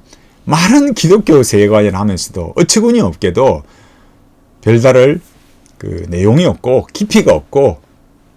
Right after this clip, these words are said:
또 어떤 그 세계관의 내용에 있어서 핵심적인 거, 제가 말했듯이 이 멘탈리티의 핵심 키워드를 모르니까 프란시스 셰프를 말한다 하면서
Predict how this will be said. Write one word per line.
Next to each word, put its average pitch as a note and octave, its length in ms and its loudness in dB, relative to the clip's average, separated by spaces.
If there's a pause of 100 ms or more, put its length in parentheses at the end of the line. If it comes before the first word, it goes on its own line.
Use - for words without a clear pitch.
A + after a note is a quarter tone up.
(760)
또 F#3+ 240 6
어떤 E3+ 560 2 (260)
그 B2 320 -2
세계관의 C#3 480 2
내용에 A2+ 420 2
있어서 F2+ 480 -6
핵심적인 D3 640 0
거, D#2+ 100 -14 (340)
제가 G#2+ 160 0
말했듯이 F#2 600 -4 (280)
이 A2+ 60 -4
멘탈리티의 A#2 640 0
핵심 D#3+ 380 -2
키워드를 F3 460 2
모르니까 E2+ 960 -6 (1700)
프란시스 A#3+ 520 2
셰프를 C4 500 0
말한다 A#2 440 0
하면서 F2+ 500 -4